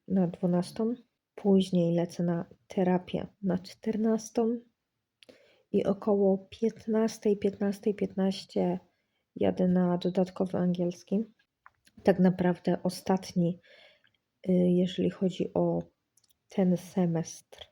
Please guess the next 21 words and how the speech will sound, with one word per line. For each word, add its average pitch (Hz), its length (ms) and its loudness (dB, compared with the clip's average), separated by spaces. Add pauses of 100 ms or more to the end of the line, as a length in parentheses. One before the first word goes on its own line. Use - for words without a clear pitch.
ponieważ 196 840 0 (520)
pani, 185 560 2 (120)
mm, 175 500 -2 (540)
wyjeżdża 190 840 2
od 185 140 -2
angielskiego 185 840 -2 (320)
i, 190 420 4 (600)
no 190 180 6
i 185 120 6
już - 360 -2 (180)
nie 190 220 6
będziemy 180 380 4
mieli 170 240 2
zajęć 175 400 0
do 170 100 -2
mojego 165 460 0
ustnego 175 720 -2 (180)
egzaminu, 165 640 -4
który 170 340 -4
mam 165 320 -2 (840)
d-, 156 260 -4